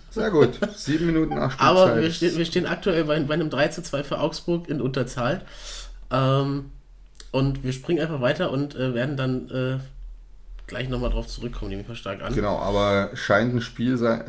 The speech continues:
Speaker 1: zu sein, was wirklich Spaß macht. Ich meine, Augsburg war zwei null vorne, <laughs> relativ schnell Demirovic.
Speaker 2: Demirovic zweimal so weit, wir können ja schon mal so weit, können wir
Speaker 1: Genau.
Speaker 2: ja schon mal reden. Das stimmt, äh, Terodde trifft dann auch noch. Ähm, und jetzt weiß ich gar
Speaker 1: Kraus
Speaker 2: nicht.
Speaker 1: macht das zwei zu zwei
Speaker 2: Kraus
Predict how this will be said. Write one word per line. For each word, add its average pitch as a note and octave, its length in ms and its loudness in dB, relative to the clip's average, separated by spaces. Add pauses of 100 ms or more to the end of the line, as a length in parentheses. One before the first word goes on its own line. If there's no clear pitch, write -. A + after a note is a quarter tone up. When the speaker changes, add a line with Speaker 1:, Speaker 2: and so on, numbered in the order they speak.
(120)
Speaker 1:
zu A2 200 -8
sein, G#2 320 0
was G2+ 180 -4
wirklich A2 300 -6
Spaß - 320 -4
macht. E2+ 260 -4
Ich - 140 -6
meine, F#2+ 160 -2
Augsburg G#2 400 -2
war G2+ 140 2
zwei G2 240 0
null G#2 180 0
vorne, B2+ 520 2
<laughs> - 40 -6
relativ A#2 420 -2
schnell A2+ 260 4
Demirovic. A2+ 840 4 (500)
Speaker 2:
Demirovic F3 520 2
zweimal E3+ 360 4
so E3 100 2
weit, D3+ 160 6
wir C#3+ 60 2
können E3 160 2
ja E3+ 80 6
schon D3+ 160 0
mal C#3+ 80 4
so C#3+ 120 0
weit, C#3+ 160 0
können A#2 160 4
wir C#3 60 4
Speaker 1:
Genau. C#3 40 4
Speaker 2:
ja - 20 -2
schon C3 180 -4
mal A#2 100 0
reden. F3 360 0 (400)
Das C#3 120 -6
stimmt, E3 340 -2
äh, C3+ 320 -2
Terodde D#3+ 360 0
trifft F3+ 300 -4
dann C#3+ 100 0
auch C#3+ 220 -4
noch. G3+ 220 0 (420)
Ähm, C#3+ 680 2 (260)
und C#3 260 0
jetzt - 240 -8
weiß A#2+ 220 -8
ich - 300 -10
gar A#2+ 120 -6
Speaker 1:
Kraus A#2 500 2
Speaker 2:
nicht. - 100 -12
Speaker 1:
macht G#2+ 280 -6
das A2 180 -6
zwei G#2+ 300 -2
zu A2+ 160 -6
zwei A2+ 100 -6
Speaker 2:
Kraus A#2+ 120 -2